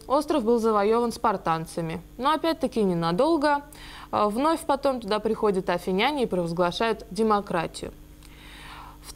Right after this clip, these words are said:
триста тридцать восьмом году до нашей эры этот остров был завоеван македонским царем Филиппом вторым.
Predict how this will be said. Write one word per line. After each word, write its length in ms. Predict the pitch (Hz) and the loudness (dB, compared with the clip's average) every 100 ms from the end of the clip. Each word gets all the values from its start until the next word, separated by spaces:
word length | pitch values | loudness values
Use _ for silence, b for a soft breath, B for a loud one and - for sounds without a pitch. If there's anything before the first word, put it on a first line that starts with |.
| - | 0
триста 680 | 247 240 - 226 208 190 190 | 0 0 0 2 4 2 0
тридцать 420 | 220 220 202 190 | -2 0 -2 0
восьмом 460 | 196 202 220 208 180 | -2 -2 0 0 2
году 300 | 180 175 190 | 2 2 0
до 160 | 180 | 0
нашей 360 | 170 170 - 196 | 0 -2 -2 0
эры 180 | 285 302 | 2 2
этот 320 | 254 208 - | 2 0 2
остров 380 | 240 247 240 185 | 2 2 -2 2
был 200 | 190 233 | 2 2
завоеван 760 | 202 185 165 175 214 226 214 196 | 2 2 4 2 4 2 0 0
македонским 880 | 190 196 214 185 170 156 - 156 | 0 0 0 2 0 -2 -10 -10
царем 460 | 156 170 170 254 320 - - - | -4 0 2 2 -2 -10 -18 -4
Филиппом 520 | 240 220 190 226 226 202 | 2 2 2 2 0 0
вторым. 420 | - 170 143 | -2 -2 -4